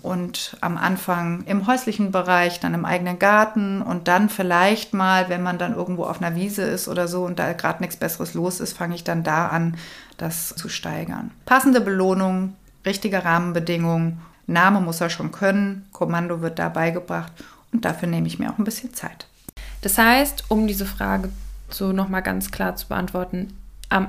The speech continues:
Speaker 2: Anfang immer belohnen.
Speaker 1: Ja.
Speaker 2: Immer, immer, immer.
Speaker 1: Ja.
Speaker 2: Mhm.
Speaker 1: Bis er kapiert hat, wovon wir sprechen.
Speaker 2: Eine Frage, die auch kam, die hat sich jetzt aber beantwortet. Rückruf rein positiv aufbauen möglich.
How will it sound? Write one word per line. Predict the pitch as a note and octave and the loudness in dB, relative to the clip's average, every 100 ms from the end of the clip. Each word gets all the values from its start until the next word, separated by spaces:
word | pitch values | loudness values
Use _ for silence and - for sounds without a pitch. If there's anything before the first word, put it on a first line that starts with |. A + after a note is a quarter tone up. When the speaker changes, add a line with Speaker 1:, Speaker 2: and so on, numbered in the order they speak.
| - | 4
Speaker 2:
Anfang | G3+ A#3+ B3 A#3 A3 - - - | 4 4 2 0 0 -2 -4 4
immer | A#3+ A#3+ A3 A3 A3 - | 8 8 6 4 -2 0
belohnen. | G3 F3 D#3+ D#3+ D#3+ D#3+ - - | 0 0 -4 -6 -8 -10 -12 -8
Speaker 1:
Ja. | F3+ - - - - | -6 -6 -12 -20 -2
Speaker 2:
Immer, | G#3 G#3 G3+ G3 G3 | 2 2 2 -2 -4
immer, | F3 E3+ F3+ - | -4 -6 -8 -6
immer. | E3+ D#3 E3 - | -6 -6 -8 -6
Speaker 1:
Ja. | E3 - - - - | -6 -8 -14 -16 -8
Speaker 2:
Mhm. | E3+ E3 A#3 - - | -6 -2 -2 -4 -8
Speaker 1:
Bis | D#3+ D#3+ | -4 -2
er | E3+ | -2
kapiert | G3 - D#3+ D3+ | -2 -2 -2 -2
hat, | F#3 | -4
wovon | A3+ - A3+ | -4 2 4
wir | B3 | 4
sprechen. | - - - - - - - - - | 2 -8 -8 -14 -18 -20 -20 -16 0
Speaker 2:
Eine | G#3 A3+ | 2 2
Frage, | - A3 G#3+ G#3 | 2 4 4 4
die | G3 - | 2 6
auch | A3+ - | 4 4
kam, | - G3+ G3+ | -2 0 0
die | G3 | 0
hat | G3+ G3+ | 0 0
sich | A#3 | -2
jetzt | G#3 G3 | -2 -2
aber | G3 F#3 | -2 -2
beantwortet. | F#3 - G3+ G3 G3 F#3+ G3 - - | -2 0 0 -2 -2 0 -2 -8 0
Rückruf | B3 B3+ - A#3+ - | 2 2 0 -2 0
rein | G3 A3 A#3+ - | 2 2 0 -2
positiv | A#3 A#3 A3 G3 G#3+ - | 0 2 0 -2 -6 -4
aufbauen | - F#3+ G3 G3 G3 F#3 | 0 0 2 2 4 4
möglich. | F#3+ F#3+ - E3 D#3+ | 2 0 -6 -10 -10